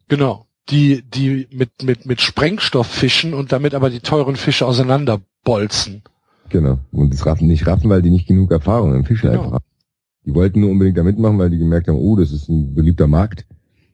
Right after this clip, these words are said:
Speaker 2: Hat nicht funktioniert.
Speaker 1: Finde
Speaker 2: Haben
Speaker 1: ich
Speaker 2: wir
Speaker 1: passt.
Speaker 2: auch hier,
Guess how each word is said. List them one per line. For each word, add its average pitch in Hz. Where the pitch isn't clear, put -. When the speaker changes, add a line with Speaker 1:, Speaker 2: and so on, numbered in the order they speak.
Speaker 2:
Hat -
nicht -
funktioniert. -
Speaker 1:
Finde 117
Speaker 2:
Haben 139
Speaker 1:
ich 82
Speaker 2:
wir 95
Speaker 1:
passt. -
Speaker 2:
auch -
hier, 202